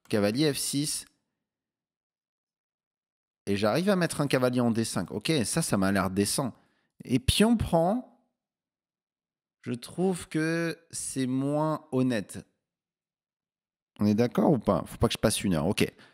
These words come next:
C'est intéressant. Ça, c'est un premier choix. Genre, euh, genre, c'est pas évident. Je sais pas ce que vous auriez joué dans le chat. E prend ou prise. En tout cas, il décide de faire ça. Je peux aussi tout à fait juste faire cavalier D sept ici. J'ai déjà vu des trucs comme ça. E cinq.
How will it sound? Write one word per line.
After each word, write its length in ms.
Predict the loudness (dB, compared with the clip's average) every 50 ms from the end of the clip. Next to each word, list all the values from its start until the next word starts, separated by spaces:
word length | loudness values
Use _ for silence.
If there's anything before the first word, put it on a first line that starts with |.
| _ _ -20 -20 _
C'est 140 | _ 2 4
intéressant. 560 | 4 4 2 2 2 2 2 2 0 0 0 0
Ça, 140 | 2 2 4
c'est 120 | 4 4
un 100 | 4 4
premier 400 | 2 4 6 6 6 6 6 4
choix. 460 | 4 2 2 4 4 4 4 2 0 0
Genre, 300 | 0 0 0 2 2 2
euh, 140 | 2 0
genre, 260 | 0 0 -2 -2 -2 -4 -6
c'est 240 | -8 -8 -8 -4 0
pas 120 | 0 2
évident. 340 | 2 2 2 0 0 -2 -2
Je 80 | -6 -8
sais 60 | -2
pas 120 | -2 -2
ce 60 | -2 0
que 100 | 0 2
vous 100 | 4 4
auriez 220 | 4 4 2 2
joué 160 | 4 4 4
dans 80 | 4 4
le 100 | 2 2
chat. 180 | 2 0 0 0 -2 _ 4
E 100 | 4 6
prend 400 | 6 2 2 2 2 2 4 2
ou 200 | 2 0 0 -2
prise. 420 | -4 -2 -2 -2 -2 -2 -4 -10 -16 _ _ _ _ _ _ _ _ _ _ -14
En 100 | -14 -14
tout 100 | -10 -4
cas, 140 | -2 -2
il 60 | 0 0
décide 280 | -2 -4 -4 -6 -4
de 100 | -4 -4
faire 240 | -2 -2 -4 -4 -4
ça. 400 | -4 -2 -2 0 -2 -2 -6 -10 _ _ _ _ _ _ _ _ _ _ _ _ _ _ _ _ _ _ _ _
Je 220 | 0 2 2 2 2
peux 280 | 0 0 0 2 4
aussi 400 | 4 4 4 4 2 0 -4 -4
tout 140 | -6 -6 -2 0
à 120 | 0 0
fait 180 | 2 0 0 2
juste 220 | 2 0 0 0
faire 160 | 0 -2 0 0
cavalier 200 | 0 0 2 2
D 120 | 0 -2
sept 280 | -2 -2 -4 -6 -6 -8
ici. 240 | -10 -10 -8 -4
J'ai 100 | -2 2
déjà 260 | 2 2 4 4 2 2
vu 80 | 2
des 120 | 0 0 -2
trucs 140 | -2 -4
comme 160 | -4 -4 -4 -2
ça. 260 | -2 -4 -4 -4 0 2
E 80 | 2
cinq. 480 | 2 4 2 2 0 0 -2 -6 -12